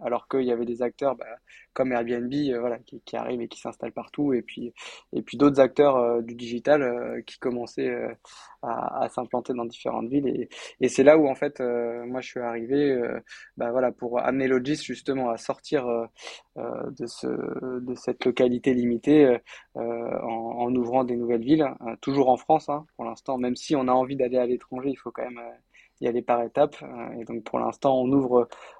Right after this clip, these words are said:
à peu près, euh, euh, entre, euh, euh, trois et quatre villes par an. Euh, voilà. Et donc là, on est, on est présent, euh, à Lyon, à Bordeaux, à Toulouse, à, à Aix,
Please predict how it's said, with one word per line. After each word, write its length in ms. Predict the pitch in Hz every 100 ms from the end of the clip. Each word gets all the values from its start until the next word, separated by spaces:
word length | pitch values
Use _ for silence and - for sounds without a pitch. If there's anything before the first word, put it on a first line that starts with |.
| -
à 100 | 120
peu 160 | 127
près, 180 | 123 -
euh, 300 | 135 127 123 - _ - _
euh, 180 | 120 120
entre, 360 | 117 123 - 139
euh, 480 | 135 120 120 123 117 - - - _ -
euh, 200 | 120 123
trois 300 | - - 139
et 60 | 131
quatre 220 | 131 123
villes 180 | 131 139
par 200 | 135 117
an. 120 | 110 _ _ _ 143
Euh, 40 | 120 127 127 123 123 120 120 117
voilà. 160 | 117 123
Et 40 |
donc 220 | 123 117 -
là, 100 | 127
on 100 | 120
est, 220 | 120 -
on 120 | 131 117
est 80 | 117
présent, 640 | - 120 110 123 127 120
euh, 40 | 117 - - - - -
à 120 | 120
Lyon, 680 | 110 117 139 156 175 175 170
à 140 | 123
Bordeaux, 720 | 117 120 117 135 156 156 160
à 100 | 131
Toulouse, 500 | - 123 131 160 151
à, 560 | 127 127 131 117 - -
à 180 | -
Aix, 100 | 143